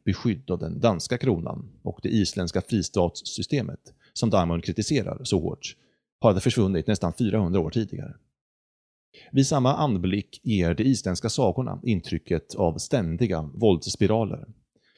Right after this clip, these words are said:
Men om man tittar närmare märker man att de flesta av de fejder som beskrivs hade få dödsfall och följdes av långa perioder av fred. Islänningarna kallades ofta för vikingar,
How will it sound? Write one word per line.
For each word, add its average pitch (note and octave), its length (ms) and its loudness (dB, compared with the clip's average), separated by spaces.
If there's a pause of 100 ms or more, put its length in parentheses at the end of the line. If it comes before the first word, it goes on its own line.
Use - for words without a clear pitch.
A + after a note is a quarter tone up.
(160)
Men B2 300 2
om C3 100 4
man A#2 120 4
tittar C#3 280 2
närmare C3 640 0
märker A2+ 460 -2
man A#2 80 0
att G2+ 60 -2
de G2+ 120 -2
flesta - 420 -4
av C3+ 80 -2
de G2+ 120 2
fejder F#2+ 320 2
som E2+ 200 -2
beskrivs A2 600 -4
hade G#2+ 180 2
få A#2 280 0
dödsfall G2+ 600 -2
och - 140 -10
följdes G2 320 2
av F#2 100 2
långa A2 360 2
perioder G#2+ 440 0
av D#2+ 80 -2
fred. - 380 -6 (800)
Islänningarna A2+ 800 0 (200)
kallades F#2+ 360 2
ofta A#2 220 0
för F2+ 320 0
vikingar, G#2+ 800 -2